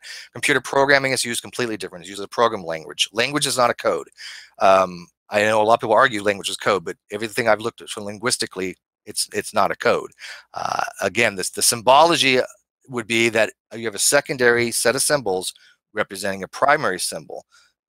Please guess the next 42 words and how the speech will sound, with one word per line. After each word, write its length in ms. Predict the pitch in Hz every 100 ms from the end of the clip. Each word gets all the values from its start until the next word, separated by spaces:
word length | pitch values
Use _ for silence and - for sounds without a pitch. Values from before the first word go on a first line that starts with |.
| -
Um, 240 | 85 85 90
language 340 | 123 131 117
is 80 | 110
not 140 | 113
a 60 | 107
one-on-one 340 | 104 101 98
correspondence. 720 | - 90 87 - 113 85 - -
It 80 |
cannot 260 | - 90 -
be 80 | 85
a 40 |
code. 340 | - 90 76 - - - - -
But 80 |
if 80 | 120
you, 220 | 139 139 120
but 260 | 117 101
again, 280 | 131 143 117
biology, 720 | 101 104 120 139 127 139 139 _
law, 400 | 101 104 117 143 139 113
like 140 | 101
even 260 | 107 104 110
in 220 | 104 101
the, 320 | 101 98 95 - -
the 80 | 92
terminology 640 | - 120 110 113 107 110
of, 160 | 90 - 92
of 140 | 90
a 20 |
legal 260 | 92 135 135
system, 440 | - 107 98 95 - - -
a 80 | 104
code 280 | - 131 131
is 60 | 120
by 180 | 120
which, 240 | 110 113 -
by, 140 | 110 - 101
by 120 | 104
actions 540 | 123 131 - 98 85
we 140 | 104 98
were 60 |
supposed 360 | 95 - 104 -
to, 200 | 101 92